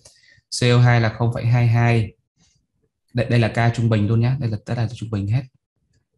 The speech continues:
Đó là trung bình. Hoặc là chúng ta có thể áp dụng từ cái khúc K này, K E, rồi thầy, thầy, thầy nhân lại cho ha. Tôi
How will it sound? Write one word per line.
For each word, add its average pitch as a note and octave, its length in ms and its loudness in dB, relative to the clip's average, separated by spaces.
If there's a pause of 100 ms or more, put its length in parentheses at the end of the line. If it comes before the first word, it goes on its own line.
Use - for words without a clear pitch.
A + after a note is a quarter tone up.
(340)
Đó A#2+ 140 -10
là B2 80 -8
trung A2+ 160 -16
bình. G2+ 120 -10 (1300)
Hoặc B2+ 160 0
là A#2+ 120 4
chúng C#3+ 100 0
ta D3 80 0
có D3+ 100 -4
thể B2+ 100 -2
áp A#2+ 200 -4
dụng C3 180 -4
từ A2+ 60 0
cái A#2+ 140 0
khúc F3+ 180 -6
K - 20 -6
này, B2+ 520 0
K - 40 -12
E, A#2+ 340 0
rồi A2 100 -4 (140)
thầy, G#2 160 -6
thầy, G2 200 -12
thầy G2 120 -6
nhân G#2 120 -2
lại - 180 -8
cho G#2+ 80 -6
ha. A2 240 -2 (720)
Tôi A2+ 260 0